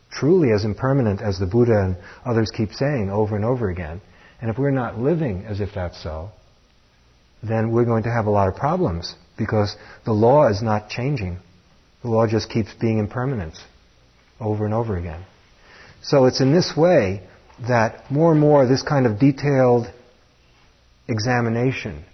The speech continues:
investigation, shedding more light on whatever it is we're attending to is liberating.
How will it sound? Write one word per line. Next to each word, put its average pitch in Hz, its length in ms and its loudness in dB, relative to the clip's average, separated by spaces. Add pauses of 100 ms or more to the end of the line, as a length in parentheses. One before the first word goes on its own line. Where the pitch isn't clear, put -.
investigation, 101 880 -4 (280)
shedding 143 380 -2
more 127 200 2
light 113 420 0 (1600)
on 107 180 -2
whatever 120 280 4
it 117 60 2
is 113 180 2
we're 113 80 2
attending 113 480 0
to 92 280 -2 (260)
is 127 120 0
liberating. 101 640 0